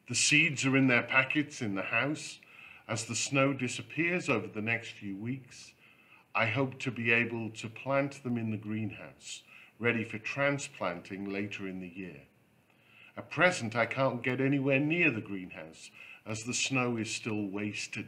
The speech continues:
deep. One of the frustrations of our garden is that it's too small for everything that we want to do and to grow. The result is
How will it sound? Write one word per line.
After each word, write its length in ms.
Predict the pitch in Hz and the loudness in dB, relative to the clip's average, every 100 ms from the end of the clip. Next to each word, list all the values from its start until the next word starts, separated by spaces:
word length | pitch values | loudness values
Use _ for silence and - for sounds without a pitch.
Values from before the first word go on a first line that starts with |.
| - | -6
deep. 340 | 104 85 - - _ _ _ _ _ _ _ _ - - - | -8 -8 -14 -20 _ _ _ _ _ _ _ _ -20 -20 4
One 160 | 131 | 6
of 100 | 180 | 6
the 80 | 135 | 4
frustrations 800 | - 135 - - 135 151 120 107 | -2 0 0 0 0 2 -2 -6
of 100 | 95 | -4
our 140 | 98 92 | -2 -2
garden 640 | 104 113 113 92 82 76 | 0 0 0 -4 -12 -12
is 200 | 104 104 | -12 -10
that 100 | 104 | -10
it's 220 | 107 107 | -10 -10
too 260 | - - 156 | -8 -6 -6
small 560 | - 139 151 127 80 80 - - - - | -6 -4 -4 -4 -8 -14 -18 -20 -20 -4
for 120 | 117 | 2
everything 500 | 113 113 113 110 107 | 2 0 -6 -4 -4
that 140 | 98 | -4
we 100 | 104 | -8
want 300 | 92 95 95 | -8 -8 -10
to 120 | - 95 | -10 -8
do 360 | 120 120 80 - - - - | -4 -4 -4 -10 -20 -20 -12
and 180 | 95 90 | -10 -8
to 120 | - - | -10 -10
grow. 340 | 101 101 87 - _ _ _ _ _ _ _ _ _ _ _ - | -8 -6 -8 -14 _ _ _ _ _ _ _ _ _ _ _ -8
The 40 | 113 | 0
result 480 | 123 127 165 185 | 2 4 2 2
is 300 | 101 87 101 | -2 -4 -8